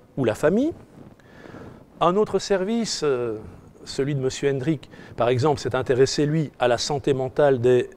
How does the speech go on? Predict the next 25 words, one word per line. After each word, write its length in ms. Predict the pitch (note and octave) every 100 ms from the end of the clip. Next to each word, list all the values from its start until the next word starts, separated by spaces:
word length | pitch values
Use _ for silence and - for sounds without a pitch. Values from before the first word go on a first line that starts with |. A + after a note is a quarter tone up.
| -
Belges 360 | A2+ C#3 A#2+ G#2+ -
face 520 | - F#3+ D#3+ - - - _ -
à 100 | D#3
la 100 | B2
crise 280 | - C3 A#2
du 80 | A2
coronavirus, 800 | G#2+ G#2 F2 F2+ G#2 D3 - - - -
toujours 280 | - B2 B2
à 40 | A#2
travers 240 | A2+ G#2
une 120 | G#2
enquête, 400 | F#2 - A2 G#2+ - - - -
et, 220 | D#3 C#3+ - - - - _ -
euh, 400 | A2+ A2 G#2+ G2+
l'école 500 | G2+ A2+ B2 C#3+ B2+
de 60 |
formation 380 | A2 A#2+ A#2+ -
des 140 | A#2 A#2+
enseignants 400 | - A#2+ C3 A#2
et 60 |
mon 120 | A2+
service 520 | A2+ A2+ G#2+ A#2+ - - - - - -
se 120 | D3
sont 200 | D3 C#3
intéressés 640 | A#2+ B2 A2+ - C3 C#3